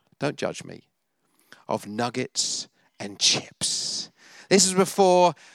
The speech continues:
hummus and carrot sticks had been invented by the middle class society. And we had, yeah, we did. And we even, I'm gonna get it all out there now, we even had fizzy drinks.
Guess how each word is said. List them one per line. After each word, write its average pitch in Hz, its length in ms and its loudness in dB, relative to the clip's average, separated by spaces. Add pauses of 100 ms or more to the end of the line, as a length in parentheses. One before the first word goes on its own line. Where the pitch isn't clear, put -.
(180)
hummus 190 520 4
and 160 160 0
carrot 156 300 6
sticks - 200 -4
had 147 80 0
been 147 100 0
invented 139 460 2
by 131 120 6
the 131 80 2
middle 131 200 0
class 123 280 4
society. 107 680 2 (280)
And 143 140 6
we 160 100 4
had, 160 260 6 (260)
yeah, 185 180 6
we 175 120 2
did. 151 220 6
And 156 120 2
we 175 80 4
even, 180 280 4
I'm 156 140 4
gonna 156 140 -8
get 156 120 0
it 151 60 0
all 151 180 6
out 135 140 2
there 123 100 0
now, 117 200 2
we 123 100 4
even 123 160 -2
had 123 180 -6
fizzy 107 300 -12
drinks. - 560 -8